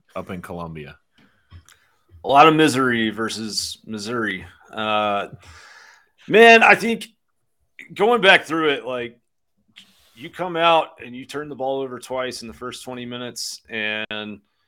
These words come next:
Speaker 2: you know, I, I thought Stetson actually came out with some sharp throws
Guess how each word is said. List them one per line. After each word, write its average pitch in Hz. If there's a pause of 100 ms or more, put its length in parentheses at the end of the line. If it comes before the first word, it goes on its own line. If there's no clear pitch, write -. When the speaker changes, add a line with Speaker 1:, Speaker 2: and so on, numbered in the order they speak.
(640)
Speaker 2:
you 131
know, 104
I, 113
I 127
thought 190
Stetson 175
actually 160
came 156
out 160
with 147
some 135
sharp 143
throws 143